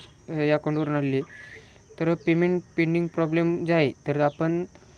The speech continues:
म्हणजे साधारण तीन दिवसात हा प्रॉब्लेम आपला सॉल्व्ह होतो अठ्ठेचाळीस तासामध्ये. त्यानंतर आपलं एक ते पेमेंट कंप्लीट होतं. काही काही शेतकऱ्यांना दुसऱ्या दिवशी जी पेमेंटचं ऑप्शन आहे तर ते, अ, म्हणजे, अ, कंप्लीट झालेलं असतं आणि व्हेंडर सिलेक्शनसाठी ऑप्शन आलेलं असतं.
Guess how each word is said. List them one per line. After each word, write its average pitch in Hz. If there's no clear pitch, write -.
म्हणजे 160
साधारण 160
तीन 170
दिवसात 165
हा 160
प्रॉब्लेम 160
आपला 160
सॉल्व्ह 165
होतो 147
अठ्ठेचाळीस 147
तासामध्ये. 139
त्यानंतर 165
आपलं 147
एक 147
ते 165
पेमेंट 156
कंप्लीट 156
होतं. 156
काही 156
काही 147
शेतकऱ्यांना 160
दुसऱ्या 165
दिवशी 160
जी 160
पेमेंटचं 160
ऑप्शन 156
आहे 139
तर 143
ते, 165
अ, 151
म्हणजे, 147
अ, 156
कंप्लीट 170
झालेलं 156
असतं 151
आणि 160
व्हेंडर 151
सिलेक्शनसाठी 151
ऑप्शन 160
आलेलं 147
असतं. 151